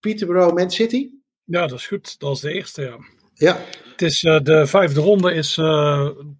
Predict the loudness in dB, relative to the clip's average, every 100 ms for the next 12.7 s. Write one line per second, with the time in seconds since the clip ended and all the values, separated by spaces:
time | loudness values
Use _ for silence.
0 | _ -8 -6 -6 -10 -2 -2 -2 -6 -2
1 | 2 2 2 0 0 2 0 -2 -6 -4
2 | -2 -2 -4 -4 -4 -4 -4 -2 -4 -4
3 | -6 -10 -18 _ _ -20 -20 -18 -18 -20
4 | _ _ -4 -2 0 2 2 2 4 2
5 | 4 2 2 0 -2 -4 -6 -8 -8 -12
6 | -14 0 0 2 0 0 0 -2 -2 -2
7 | 0 0 -2 -4 -2 0 0 -2 -10 -14
8 | _ _ -12 -8 -6 -4 -4 -4 -4 -4
9 | -6 -6 -8 -8 -6 0 2 2 4 4
10 | 6 2 2 0 2 0 0 -2 -2 -4
11 | -8 _ -10 -8 -6 -4 -2 -2 -4 -6
12 | -8 -8 -8 -4 -6 -8